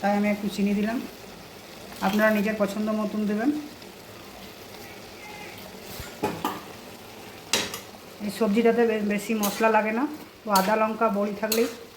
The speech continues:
সবজিটা দারুণ খেতে লাগে। সবজিটা থেকে আমার, বন্ধুরা, জল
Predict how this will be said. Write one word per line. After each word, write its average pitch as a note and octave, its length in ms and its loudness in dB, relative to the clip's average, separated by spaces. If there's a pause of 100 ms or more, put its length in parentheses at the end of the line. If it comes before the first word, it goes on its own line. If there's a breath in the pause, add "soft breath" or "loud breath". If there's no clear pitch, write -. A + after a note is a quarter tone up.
সবজিটা G3+ 260 0
দারুণ G#3 360 4
খেতে G#3 180 -2
লাগে। G#3+ 240 0 (2750)
সবজিটা F#3+ 320 0
থেকে G#3 200 -2
আমার, G#3+ 200 2 (680)
বন্ধুরা, G#3 300 2
জল G3 220 8